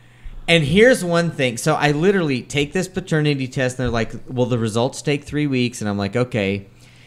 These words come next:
And shortly after that, I had, like, within a few days, I had gotten this, and she, she went to a different university, and it was right near a Native Am-, Native American reservation. I open up this envelope, and there's, like, a dozen pictures,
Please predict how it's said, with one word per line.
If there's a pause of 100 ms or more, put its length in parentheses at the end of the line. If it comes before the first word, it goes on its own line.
(400)
And
shortly
after
that,
I
had,
like,
within
a
few
days,
I
had
gotten
this,
and
she,
she
went
to
a
different
university,
and
it
was
right
near
a
Native
Am-, (120)
Native
American
reservation. (2000)
I
open
up
this
envelope,
and
there's,
like,
a
dozen
pictures,